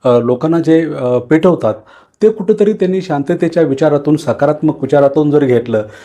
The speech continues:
तर देशामध्ये समानता प्रस्थापित होऊ शकते. त्याचबरोबर सध्या जे धार्मिक, अ, वातावरण बिघडलेलं आहे, अशामध्ये एकोपा किंवा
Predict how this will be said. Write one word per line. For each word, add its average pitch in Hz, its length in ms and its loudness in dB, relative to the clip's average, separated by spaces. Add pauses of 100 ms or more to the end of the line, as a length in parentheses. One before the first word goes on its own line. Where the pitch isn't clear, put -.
(180)
तर 120 100 0
देशामध्ये 120 680 -4 (280)
समानता 127 340 0
प्रस्थापित 123 540 -2
होऊ 123 200 -2
शकते. 117 400 -4
त्याचबरोबर 123 880 -2 (300)
सध्या 135 260 0
जे 190 320 4 (240)
धार्मिक, 156 540 -2
अ, 131 140 2
वातावरण 127 460 2
बिघडलेलं 123 440 2
आहे, 104 260 -6 (320)
अशामध्ये 123 640 0 (400)
एकोपा 123 520 0
किंवा 131 480 -6